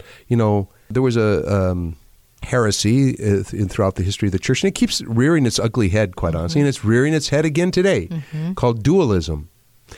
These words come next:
Speaker 1: And dualism basically, uh, separates. Um, it's, you know, it's been expressed different ways throughout history, but it basically, in, in a Christian anthropology, it separates body and soul.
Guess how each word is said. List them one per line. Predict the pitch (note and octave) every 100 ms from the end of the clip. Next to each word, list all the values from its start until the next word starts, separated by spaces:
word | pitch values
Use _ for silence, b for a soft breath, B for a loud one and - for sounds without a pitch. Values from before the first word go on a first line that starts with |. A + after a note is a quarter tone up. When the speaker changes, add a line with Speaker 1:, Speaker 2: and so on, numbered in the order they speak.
| B
Speaker 1:
And | A#2+ A#2+
dualism | F#3+ A3+ D#3+ C3 B2+
basically, | C3 B2+ C3+ A2+ G#2+ F#2 G2 D#2
uh, |
separates. | A2+ - F#3+ A#2 F2+ D#2+ - - - _ _ _ _ b b b
Um, | G#2 G#2 G2 F#2+
it's, | B2+ -
you | C#3
know, | G#2+
it's | F#2
been | - G2+
expressed | - - G#2+ -
different | G2+ G#2
ways | F#2+ F#2
throughout | G2 F2
history, | F#2 -
but | F#2 G#2
it | G2+
basically, | D3+ D3 A2+ G2+ G2 F2 F#2+ F#2+
in, | G2+
in | G2 G2
a |
Christian | F2+ E3 - A2+
anthropology, | F#2+ F2 F#2 F#2+ F#2 F2+ F#2+
it | -
separates | - E3+ - D3 B2 - F#2 - B B B
body | G2+ A2+ A2+ G#2+
and | F#2
soul. | - F#2+ D#2 D2+